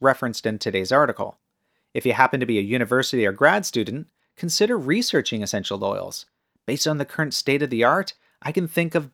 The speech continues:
dozens of interesting research questions worth answering. Number four, be wary of grandiose health claims. Nothing cures everything. Even if something has very real effects,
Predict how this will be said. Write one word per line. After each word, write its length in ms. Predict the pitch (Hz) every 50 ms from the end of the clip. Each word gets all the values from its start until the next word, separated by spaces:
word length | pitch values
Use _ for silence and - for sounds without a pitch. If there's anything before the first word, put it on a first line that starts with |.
| _
dozens 400 | - 175 170 170 160 139 113 101
of 100 | 110 - -
interesting 580 | - 143 151 - 170 156 - - 160 160 139 107
research 400 | 117 131 143 - 170 165 156 -
questions 480 | - 135 113 - - - 104 104 -
worth 180 | - 104 98 -
answering. 460 | 95 - 82 - - 98 98 92 - _ _ _ _ _ _ _ _ _ _ _ _ _ _ _ _ _ _ _ _ -
Number 220 | 120 123 110 113
four, 480 | 101 - - 147 156 170 185 202 214 _ _ _ _ _ _ _ _ _ _ _ -
be 140 | 156 175 185
wary 520 | 170 151 151 147 147 151 160 160 160 -
of 160 | - 113 110
grandiose 640 | - - 110 113 120 131 131 147 139 123 123 123 120
health 300 | - - 107 107 104 -
claims. 520 | - - 98 92 92 92 85 82 - - - _ _ _ _ _ _ _
Nothing 520 | - 117 123 131 139 139 139 - 170 165 160
cures 360 | - - - 117 113 113 104
everything. 680 | - - 117 113 101 113 107 95 - 98 87 82 92 98 _ _ _ _ _ _ _ _ -
Even 240 | 117 127 147 175 185
if 100 | 185 175
something 380 | - - 156 147 - 165 160
has 160 | 135 127 113
very 400 | 107 101 120 120 131 143 139 123
real 300 | 113 104 113 123 139 147
effects, 540 | 151 147 - 170 170 135 107 - - - -